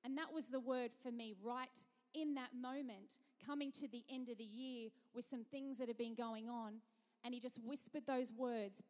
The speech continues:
"Peace, be still." And that's where I got the download for this message today.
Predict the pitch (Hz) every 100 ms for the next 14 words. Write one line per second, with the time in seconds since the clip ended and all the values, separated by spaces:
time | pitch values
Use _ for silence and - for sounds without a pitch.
0 | - 262 233 - - - _ _ _ 254
1 | 240 - - 262 226 190 196 _ _ _
2 | _ _ _ 240 247 254 - 254 233 240
3 | 226 214 233 247 214 190 196 - 202 220
4 | 226 214 - 202 - - 196 190 180